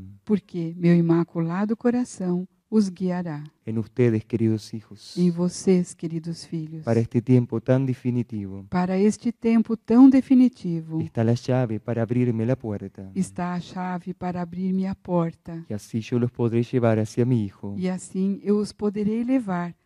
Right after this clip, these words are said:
Speaker 1: até meu filho.
Speaker 2: Quien los necesita y quien los espera.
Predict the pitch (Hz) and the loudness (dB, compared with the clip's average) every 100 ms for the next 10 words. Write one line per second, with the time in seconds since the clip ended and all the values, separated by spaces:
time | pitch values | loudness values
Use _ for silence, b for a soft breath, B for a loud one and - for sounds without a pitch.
0 | _ - 165 175 175 190 - - 156 160 | _ -16 -12 -6 -2 -2 -4 -10 -10 -10
1 | 160 123 120 117 113 110 104 - 120 - | -6 2 4 4 0 -6 -10 -6 -8 -4
2 | 127 127 - 117 - 120 113 113 - 131 | -4 -4 -6 -12 -2 0 2 -2 -4 -8
3 | - 95 | -12 -16